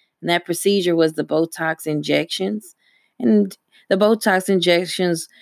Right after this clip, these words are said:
were used to paralyze the bladder to provide some relief from the pain. I've had it done before, and to be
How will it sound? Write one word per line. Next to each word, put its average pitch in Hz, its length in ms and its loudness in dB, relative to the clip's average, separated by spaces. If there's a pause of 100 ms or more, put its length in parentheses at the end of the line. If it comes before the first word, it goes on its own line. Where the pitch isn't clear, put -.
(240)
were 170 80 0
used 196 560 0
to 185 320 2
paralyze 180 640 0
the 165 100 0
bladder 165 640 0 (500)
to 185 160 0
provide 165 520 0
some 156 240 -4
relief 147 340 -2
from 165 220 -2
the 147 80 -4
pain. 160 520 -6 (520)
I've 196 160 0
had 226 160 2
it 196 120 0
done 185 300 2
before, 180 460 0
and 170 140 -2
to 170 80 -8
be 170 140 -8